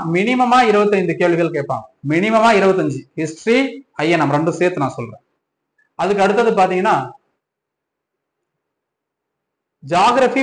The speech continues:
plus எக்கனாமி, Geography plus, plus economics. மினிமமா நான் சொல்றேன், இதுல ஒரு பன்னெண்டு, இதுல ஒரு பன்னெண்டு,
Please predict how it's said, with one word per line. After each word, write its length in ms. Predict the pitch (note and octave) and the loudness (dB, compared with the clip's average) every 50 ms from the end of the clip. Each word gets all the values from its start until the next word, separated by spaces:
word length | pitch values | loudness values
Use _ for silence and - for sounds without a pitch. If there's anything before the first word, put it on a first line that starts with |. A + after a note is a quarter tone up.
| - | 0
plus 200 | A3 G#3 - - F3 | 0 0 0 0 0
எக்கனாமி, 340 | E3 - E3+ E3 D3 C3+ - - - _ _ _ _ _ _ _ _ _ _ _ _ _ _ _ _ _ _ _ _ _ _ _ _ _ _ _ _ _ _ _ _ _ _ _ _ _ _ _ _ - B2+ | 0 0 0 0 0 -2 -4 -10 -16 _ _ _ _ _ _ _ _ _ _ _ _ _ _ _ _ _ _ _ _ _ _ _ _ _ _ _ _ _ _ _ _ _ _ _ _ _ _ _ _ -12 -6
Geography 520 | C3+ D#3 E3+ F#3 F#3+ F#3+ G3+ G3 F#3+ A3+ A3 G#3 - | -2 0 2 2 2 2 0 0 -2 -2 -4 -2 -2
plus, 200 | G#3+ A#3+ A#3+ G3+ - | -2 0 0 0 0
plus 240 | - F#3 F#3 F#3 F#3 B3 C#4+ D4+ - - - _ - D3+ | 0 0 0 2 0 0 0 -2 -6 -12 -16 _ -6 -6
economics. 500 | D3+ E3 D#3+ D3+ C#3+ C3+ - - - - - _ _ _ _ _ _ _ _ _ _ _ _ _ _ _ _ _ - D#3 E3+ | -2 0 0 0 0 0 -4 -8 -12 -16 -18 _ _ _ _ _ _ _ _ _ _ _ _ _ _ _ _ _ -10 -6 -4
மினிமமா 360 | F#3+ A3 A#3+ B3 B3 A#3+ A#3 A3+ | -2 0 2 2 2 4 4 4
நான் 140 | G#3+ - - - | 4 2 2 2
சொல்றேன், 340 | F3 E3+ F3 F3+ G#3+ C#4+ D#4+ - - - E3+ D3+ | 2 4 4 4 4 2 0 -4 -10 -10 -6 -4
இதுல 160 | D#3 F#3 G3 F3+ | 0 2 4 4
ஒரு 100 | F3+ F3 E3 - - | 4 4 2 2 0
பன்னெண்டு, 400 | E3+ E3+ F#3 G3+ G3+ G3+ G3 B3 C#4 A#3+ | 0 2 2 0 2 2 2 2 2 2
இதுல 140 | G3+ F3 F3 E3+ | 2 2 2 2
ஒரு 80 | D#3+ D3+ - | 2 2 2
பன்னெண்டு, 380 | D#3+ D#3+ E3+ F#3 F#3 F#3 F3+ A3 | 0 2 2 2 2 2 2 2